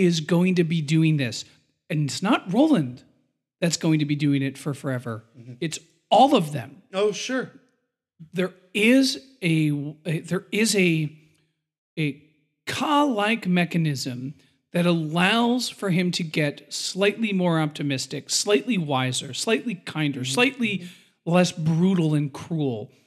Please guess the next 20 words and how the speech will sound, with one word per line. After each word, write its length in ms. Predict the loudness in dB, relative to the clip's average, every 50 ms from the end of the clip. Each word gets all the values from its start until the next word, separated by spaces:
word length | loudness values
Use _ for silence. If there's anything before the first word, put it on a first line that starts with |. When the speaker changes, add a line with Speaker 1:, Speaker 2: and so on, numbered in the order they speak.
| _ _ _ -8
Speaker 1:
slightly 760 | -6 -2 2 2 0 2 2 2 2 2 2 0 -6 -10 -12 _ -4
more 140 | 0 0 0
sentimental, 1000 | 0 0 -2 0 0 -2 0 -2 -2 0 0 0 0 0 -2 -4 -8 -8 -10 -16 _ _ _ _ _ _ _ _ _ 0
right? 220 | 0 0 0 0 -4 -8 -4
And 180 | -2 0 0
that's 260 | 2 0 0 0 -4 -6
the 80 | -6 -8
part 260 | -4 0 0 0 0 0
of 120 | -2 -4
him 380 | -2 -2 0 0 0 -2 -4 -6 -10 -20 _ _
that 160 | -8 -4 0
when 120 | 0 0 2
he 160 | 2 2 2
redoes 480 | 0 0 -2 -2 0 0 0 0 0
it, 200 | 0 -2 -2 -4 -8 -16 _ _ _ _ _ -10
that 320 | -8 -8 -8 _ -16 -10 -2
gives 320 | 0 2 2 2 0 -2
him 320 | -2 0 2 2 2 2 2
the 100 | 0 -2
horn. 520 | -2 -2 -2 -2 -2 -2 -4 -8 -14